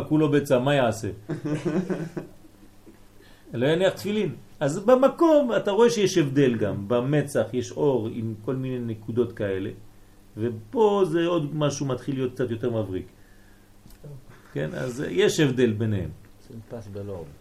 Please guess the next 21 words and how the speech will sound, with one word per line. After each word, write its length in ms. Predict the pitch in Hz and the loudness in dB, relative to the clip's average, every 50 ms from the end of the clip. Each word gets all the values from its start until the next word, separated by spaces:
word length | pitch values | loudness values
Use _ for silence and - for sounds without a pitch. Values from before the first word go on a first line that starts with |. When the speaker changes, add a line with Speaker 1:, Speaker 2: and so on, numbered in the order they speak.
| - - - - | -20 -20 -14 -10
Speaker 1:
כן, 180 | 151 156 160 151 - - | -8 -8 -8 -10 -12 -10
אתה 100 | - - | -6 -6
עושה 220 | 151 - - 156 | -6 -4 -4 -2
עם 200 | 147 139 135 135 | -2 -2 -2 -2
לורד, 240 | 135 127 113 101 85 - | 0 0 0 0 -2 -6
כן, 180 | - 131 117 104 101 - | -6 -8 -8 -8 -8 -8
כחול. 320 | - 113 - - 120 107 104 107 - - - - - - - - - - - 160 143 127 - - - - - - - - | -10 -8 -4 -2 -2 -2 -2 -4 -8 -14 -16 -18 -18 -18 -16 -16 -14 -14 -14 -14 -14 -14 -14 -16 -18 -18 -20 -20 -18 -10
אחרי 100 | - 135 | -4 -2
זה 100 | 123 127 | 0 0
אתה 140 | 127 - 127 | 0 -2 -2
מוחק 420 | 113 110 101 - - 104 95 - - | -4 -4 -6 -6 -6 -6 -6 -6 -8
עם 140 | 101 101 | -10 -8
ה-, 120 | 101 104 107 - - - - - 143 - - - - - - - - - - - - - - - - - - - - - - - - - - - - - - - - - - - - - - - | -6 -8 -8 -8 -14 -18 -18 -18 -18 -18 -18 -20 -20 -20 -20 -20 -20 -20 -20 -20 -20 -20 -20 -20 -20 -20 -20 -20 -20 -20 -20 -20 -20 -20 -20 -20 -20 -20 -20 -20 -20 -20 -20 -20 -20 -20 -20 -18
צוחקות 440 | - - 104 104 - 143 135 - - | -12 -12 -10 -8 -4 -2 -2 0 0
הבנות, 420 | 107 98 104 101 98 95 90 - 117 | -2 -4 -4 -4 -4 -6 -8 -8 -8
אה? 100 | 123 135 147 - - - - - - - | -8 -8 -10 -14 -20 -20 -20 -20 -14 -10
מה 100 | 113 113 | -8 -6
לעשות? 380 | 110 107 101 101 107 113 - - - - _ - - _ _ - - - - - - - - - - - - - - - - - - - | -6 -6 -6 -8 -10 -12 -14 -16 -16 -20 _ -20 -20 _ _ -20 -20 -20 -20 -20 -20 -20 -20 -20 -20 -20 -20 -20 -20 -20 -20 -14 -6 -4
אך 220 | 123 117 - 110 | -2 -2 -2 0
בסוד 480 | 113 147 143 143 - 208 214 202 180 180 | 4 4 4 4 6 6 6 8 8 6
היות 500 | 175 180 202 196 180 - - - - | 6 6 8 8 6 6 4 -2 -12